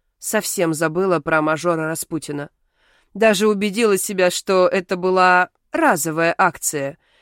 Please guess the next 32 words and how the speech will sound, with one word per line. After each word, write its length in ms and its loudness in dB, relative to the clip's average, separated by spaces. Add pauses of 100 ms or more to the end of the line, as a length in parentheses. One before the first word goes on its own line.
(220)
и 340 -2
одиннадцатого 1000 0
посещения 800 -4
не 160 0
будет. 480 -8 (480)
Два 300 2
дня 320 2
же 140 -4
его 300 -2
в 60 -6
вузе 300 -2
не 200 0
было, 320 -4 (460)
значит, 560 -4
и 280 -4
сегодня 640 -2
может 400 -2
не 100 -2
быть. 320 -6 (920)
Так 160 -2
что 180 -2
настроение, 840 0
несмотря 580 0
ни 100 0
на 140 0
что, 320 -4
было 380 0
отличное, 760 -2 (400)
разве 320 -4
что 480 0
погода 420 -2
подкачала. 720 -8